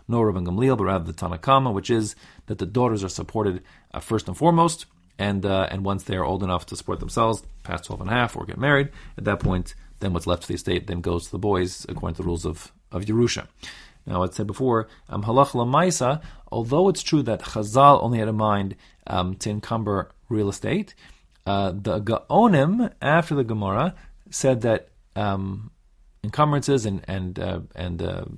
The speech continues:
distributions all apply kinda equally between real estate, met-, karka, and movable assets, metaltlin. So, um, while that is true, since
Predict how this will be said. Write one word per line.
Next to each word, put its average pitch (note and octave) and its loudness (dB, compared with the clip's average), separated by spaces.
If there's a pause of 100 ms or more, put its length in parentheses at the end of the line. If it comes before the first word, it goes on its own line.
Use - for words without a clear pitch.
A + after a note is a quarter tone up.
(960)
distributions B2 -2
all C#3+ 2
apply A2 0
kinda G#2+ -4
equally A#2 -2 (800)
between G#2+ -2 (840)
real A2+ 2
estate, C3 0
met-, F2 -8
karka, A#2+ 2 (300)
and G2 0
movable B2 2
assets, G#2 0
metaltlin. D#3 2 (460)
So, A2+ 4 (300)
um, A2 2
while A2+ 2
that A#2+ 2
is A#2+ 0
true, F#3+ 4 (400)
since - -2